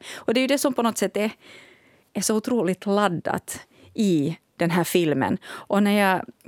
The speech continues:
talar med, med, jag kan säga dels det att en utgångspunkt när de börjar göra den här filmen, Filip och Fredrik, var det att den här Fredrik också berättade att,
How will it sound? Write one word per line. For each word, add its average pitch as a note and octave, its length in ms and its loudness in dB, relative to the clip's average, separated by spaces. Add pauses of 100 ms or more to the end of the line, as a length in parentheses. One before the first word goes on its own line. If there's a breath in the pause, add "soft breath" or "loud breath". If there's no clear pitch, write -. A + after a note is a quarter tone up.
(300)
talar A#3+ 260 2
med, C#3+ 400 0
med, D3+ 540 0 (160)
jag F3 140 -2
kan G3 120 2
säga G#3 180 2
dels G#3+ 360 0
det G#3+ 400 2
att - 360 -6 (480)
en G#3 320 2 (140)
utgångspunkt D#3+ 880 -4
när D#3 160 0
de D3+ 100 -2
börjar F3+ 320 0
göra E3+ 260 0
den D#3 100 -4
här E3 100 -2
filmen, D3+ 460 -2
Filip - 320 -4
och D#3+ 80 -10
Fredrik, D3+ 360 -2
var D3 100 0
det E3 120 0
att C#3+ 160 -4
den D#3 140 -4
här E3 60 0
Fredrik E3+ 340 -2
också E3 240 -4
berättade F3 360 -2
att, - 140 -8